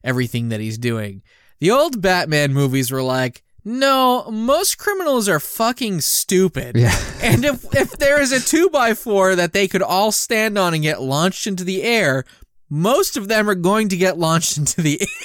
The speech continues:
Speaker 1: air.
Speaker 2: Yes, yeah.
Speaker 1: Because criminals, by and large, are kind of idiots. <laughs>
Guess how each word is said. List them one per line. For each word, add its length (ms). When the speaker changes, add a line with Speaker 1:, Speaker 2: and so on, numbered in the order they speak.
Speaker 1:
air. 220
Speaker 2:
Yes, 380
yeah. 260
Speaker 1:
Because 420
criminals, 680
by 260
and 160
large, 680
are 120
kind 340
of 100
idiots. 840
<laughs> 120